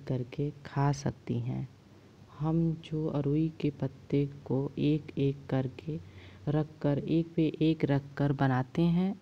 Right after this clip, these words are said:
उससे इसका स्वाद बहुत ही टेस्टी और अलग लगता है और ये जल्दी बन भी जाता है। आप एक बार इसे ट्राई ज़रूर करें।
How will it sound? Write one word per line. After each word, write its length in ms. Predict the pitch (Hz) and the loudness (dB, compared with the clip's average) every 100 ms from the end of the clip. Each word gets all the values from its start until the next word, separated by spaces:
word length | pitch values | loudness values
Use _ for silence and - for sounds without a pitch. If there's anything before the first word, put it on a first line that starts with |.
| - | -2
उससे 420 | 156 - - 170 | -2 -2 -2 0
इसका 400 | - 160 - 180 | 2 0 2 0
स्वाद 360 | 170 - 151 156 143 | 2 2 4 4 4
बहुत 420 | 156 160 170 - | 2 4 2 4
ही 80 | 131 - | 0 4
टेस्टी 420 | 147 139 - 160 | 4 2 0 0
और 200 | - 139 135 | 4 6 6
अलग 260 | 135 127 131 | 6 6 6
लगता 400 | 123 120 - 117 | 6 2 2 4
है 260 | 113 120 123 - - - - - - - - - - - - - - - - - - - | 2 -2 -6 -12 -20 -20 -20 -20 -20 -20 -20 -20 -20 -20 -20 -20 -20 -20 -20 -20 -20 0
और 200 | - 165 | 6 8
ये 220 | 165 165 170 | 8 8 8
जल्दी 560 | 143 143 135 143 151 156 - - - - | 8 6 8 8 6 2 -6 -16 -4 4
बन 300 | 135 165 170 | 10 12 12
भी 140 | 160 160 | 12 12
जाता 380 | 131 120 - | 8 6 4
है। 300 | 135 135 135 - | 6 6 4 6
आप 240 | 165 170 - | 8 8 8
एक 260 | 156 151 | 8 8
बार 240 | 139 135 139 | 6 8 6
इसे 260 | 131 156 156 | 8 6 8
ट्राई 380 | - 131 139 | 8 10 8
ज़रूर 360 | 135 131 131 127 - | 10 12 12 12 12
करें। 360 | 123 120 117 | 2 2 0